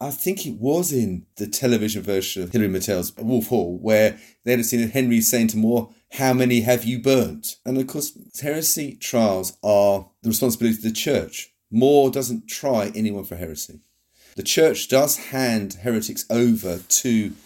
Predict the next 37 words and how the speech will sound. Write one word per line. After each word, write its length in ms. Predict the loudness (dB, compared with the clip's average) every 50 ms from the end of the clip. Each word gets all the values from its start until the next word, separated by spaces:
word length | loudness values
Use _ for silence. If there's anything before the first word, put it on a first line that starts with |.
| _ _ -6
the 80 | -4
secular 400 | -2 -2 -2 -4 -4 -2 -2 -2
arm 300 | 0 -2 -2 -4 -6 -6
to 140 | -8 -8 -8
carry 220 | -6 -4 -2 -2
out 120 | -2 -2 -4
the 40 | -4
sentence, 540 | -4 -4 -4 -4 -6 -8 -10 -12 -12 -12
the 80 | -14 -10
burning, 500 | -6 -4 -2 -2 -2 -4 -6 -8 -10 -12 -16 -20 -20 -20 -20 -18 -12 -10
and 160 | -8 -4 0
therefore 340 | 0 0 0 -2 -2 -2 -2
you 140 | -2 -4 -6 -10 -10
could, 520 | -8 -2 2 4 4 6 4 2 -2 -6 -10
at 180 | -10 -10 -8 -6
a 20 |
stretch, 680 | -4 -4 -4 -6 -6 -2 0 0 0 0 -4 -10 -12 -8 -4
argue 460 | -2 -2 0 -2 -2 -4 -8 -10 -8
that 400 | -6 -4 -4 -4 -4 -6 -10 -10 -12 _ _ _ _ _ _ _ _ _ _ -6
when 320 | 0 2 2 2 2 0
More 280 | 0 0 0 2 0 0
is 180 | 0 -2 -4 -4
Lord 200 | -4 -4 -4 -4
Chancellor, 560 | -4 -4 -4 -4 -4 -6 -4 -4 -6 -6 -8 -8
he 360 | -10 -10 -8 -8 -6 -6 -6
is 140 | -6 -6 -6
responsible 520 | -6 -6 -6 -6 -6 -6 -6 -6 -6 -8
for 120 | -8 -10 -10
people 300 | -8 -8 -8 -8 -8 -8
being 200 | -8 -6 -6 -8
executed. 680 | -8 -8 -8 -10 -10 -12 -16 -18 -18 -18 -20 -20 -20 -14 -10
But 120 | -10 -8
he 540 | -8 -6 -4 -2 -2 0 0 0 -2 -4 -2
is 120 | -2 -2 -2
emphatically 600 | -2 -4 -4 -4 -4 -4 -4 -6 -6 -2 0 2
not 480 | 4 4 4 2 0 -2 -4 -8 -16 -18 _ -12 -4 0
part 360 | 2 4 4 2 2 -2